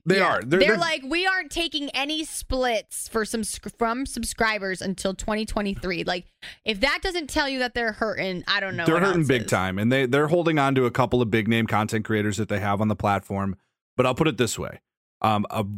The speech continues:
Speaker 1: a good friend of mine, a content creator, recently is, is, is actually in the process right now of making the change from Facebook, where he's been for years, over to Twitch. And he's like, "The reason why I'm doing it is,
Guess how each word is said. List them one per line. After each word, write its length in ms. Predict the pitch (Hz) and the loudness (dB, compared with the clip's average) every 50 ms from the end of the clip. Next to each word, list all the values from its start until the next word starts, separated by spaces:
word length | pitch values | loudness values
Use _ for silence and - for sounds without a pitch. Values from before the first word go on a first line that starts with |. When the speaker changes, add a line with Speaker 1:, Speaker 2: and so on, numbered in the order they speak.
| - _ - | -12 _ -6
Speaker 1:
a 120 | - 117 113 | -4 -4 -2
good 260 | 104 107 139 151 143 | 0 0 0 0 0
friend 240 | - 151 139 127 120 | 0 2 2 4 2
of 40 | 113 | 2
mine, 300 | 107 98 95 98 101 101 | 2 2 2 2 0 0
a 60 | - | 0
content 340 | - 117 113 110 - 107 90 | 0 0 0 0 -2 -4 -4
creator, 480 | - 107 101 95 92 87 90 87 85 - - | -2 -2 0 0 0 -2 -4 -4 -6 -6 -4
recently 640 | 95 113 127 131 - - 143 127 113 120 113 110 | 0 0 0 2 2 0 0 2 2 2 2 2
is, 180 | 110 104 95 - - | 2 0 -2 -2 -4
is, 120 | 110 110 | -6 -4
is 260 | - - 101 95 92 | -4 -4 -4 0 0
actually 260 | 123 120 120 - - - | 0 0 0 0 0 0
in 80 | 117 | 0
the 40 | 120 | 2
process 360 | - 123 113 107 104 107 98 | 2 0 0 0 -2 -2 -2
right 120 | 110 107 101 | 0 0 0
now 140 | 98 95 95 | 0 0 0
of 60 | 95 | 0
making 240 | 98 95 92 110 107 | -2 -2 -2 -2 -4
the 40 | |
change 400 | 95 - - 104 101 98 95 - | -4 -4 -4 -4 -2 -4 -4 -6
from 300 | - 101 98 95 90 82 - _ _ _ _ _ _ _ _ _ - | -6 -6 -6 -6 -6 -8 -14 _ _ _ _ _ _ _ _ _ 0
Facebook, 320 | 139 127 - - 139 - - | 0 0 2 0 0 2 2
where 100 | 120 104 | 0 2
he's 220 | 101 120 110 92 | 2 0 0 2
been 200 | - 120 110 107 | 2 2 2 2
for 220 | 95 - - 101 | 0 -2 -4 -4
years, 800 | 95 87 85 92 95 104 113 110 101 82 71 - - - - - - _ _ _ _ _ _ _ _ _ _ | -4 -6 -8 -6 -2 -2 0 0 0 -2 -4 -6 -6 -6 -6 -8 -10 _ _ _ _ _ _ _ _ _ _
over 180 | - 113 95 107 | -2 0 0 0
to 100 | 98 95 | -2 -4
Twitch. 520 | - - 90 65 - - - - - - _ _ _ _ _ _ _ _ _ _ | -4 -6 -6 -8 -8 -10 -12 -12 -12 -14 _ _ _ _ _ _ _ _ _ _
And 120 | - 107 104 | -2 0 2
he's 200 | 123 131 113 110 | 0 2 2 2
like, 160 | 123 113 90 | 2 2 0
"The 80 | 117 | -2
reason 340 | 101 104 117 123 120 139 131 | 0 0 0 0 0 0 0
why 200 | 120 117 117 117 | 0 2 2 2
I'm 140 | 110 107 104 | 0 -2 -2
doing 360 | 95 107 110 113 110 104 98 | -2 0 0 0 0 -2 -2
it 160 | 95 82 - - | -4 -8 -10 -10
is, 680 | - 98 101 101 101 98 98 95 92 87 80 - - - | -8 -6 -4 -4 -2 -2 -4 -4 -6 -6 -6 -8 -8 -8